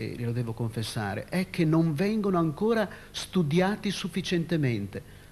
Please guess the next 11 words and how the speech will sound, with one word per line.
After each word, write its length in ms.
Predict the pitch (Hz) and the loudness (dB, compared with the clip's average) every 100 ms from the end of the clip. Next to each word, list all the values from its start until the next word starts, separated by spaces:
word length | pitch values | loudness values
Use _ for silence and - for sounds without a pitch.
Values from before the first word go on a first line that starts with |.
| - | -2
Lei 120 | 151 | 0
sa 120 | 143 | 2
molto 280 | 147 143 139 | 2 2 0
bene 300 | 135 202 139 | 2 2 2
quanti 560 | - 175 208 226 196 151 | 2 2 4 2 -2 -2
aspetti 800 | 127 - - 226 190 - 247 247 - - - | -2 -4 0 0 0 -4 -4 -4 -8 -20 -10
sono 320 | - 180 147 | -2 0 2
coinvolti 720 | 160 143 131 143 160 151 156 | 2 2 4 4 2 0 -4
in 120 | 131 | -4
questi 320 | - 131 - | -4 -6 -4
fatti." 500 | 151 202 170 117 - | -2 0 0 -2 -8